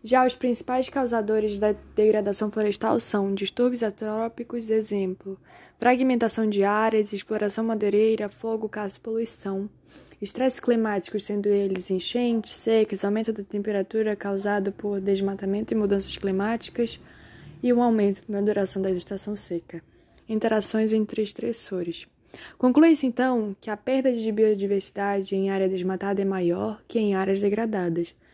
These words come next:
No então, no entanto, para a manutenção da biodiversidade é necessário manter a floresta longe de distúrbios.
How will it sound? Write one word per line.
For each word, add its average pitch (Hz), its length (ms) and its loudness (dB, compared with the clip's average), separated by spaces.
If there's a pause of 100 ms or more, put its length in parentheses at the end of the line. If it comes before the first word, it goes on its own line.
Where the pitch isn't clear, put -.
(340)
No 240 60 0
então, 247 440 2 (340)
no 214 120 -4
entanto, 214 440 -4
para 220 300 -4
a 247 60 0
manutenção 220 800 -2
da 202 100 -2
biodiversidade 208 880 -2
é 196 60 -2
necessário 202 500 -6
manter 202 320 -2
a 202 60 -4
floresta 196 520 -6
longe 214 300 -4
de 220 160 -8
distúrbios. 190 880 -6